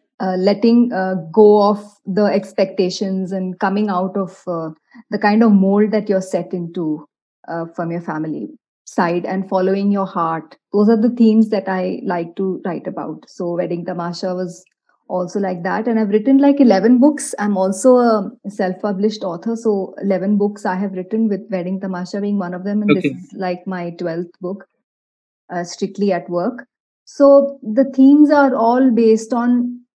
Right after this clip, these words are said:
Speaker 1: so the huge element is, of course, the love story, because love is something that I think, uh, most of us, uh, resonate with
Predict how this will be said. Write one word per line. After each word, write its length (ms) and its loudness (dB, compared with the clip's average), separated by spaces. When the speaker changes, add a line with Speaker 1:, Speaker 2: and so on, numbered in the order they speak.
Speaker 1:
so 380 2
the 100 4
huge 300 4
element 400 4
is, 120 2
of 140 -2
course, 220 -4
the 100 0
love 280 -4
story, 340 -6
because 400 -8
love 520 -2
is 320 2
something 480 -4
that 180 -4
I 220 -6
think, 400 -4
uh, 320 -6
most 300 -8
of 160 -6
us, 480 -6
uh, 240 -6
resonate 540 -2
with 140 -6